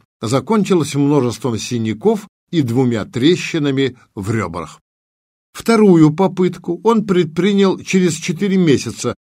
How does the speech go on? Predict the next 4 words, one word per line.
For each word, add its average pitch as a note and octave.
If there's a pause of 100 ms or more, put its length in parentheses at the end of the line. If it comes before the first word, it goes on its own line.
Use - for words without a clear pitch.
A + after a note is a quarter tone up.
показав D#3+
себя F3
блестящим E3
организатором, C#3+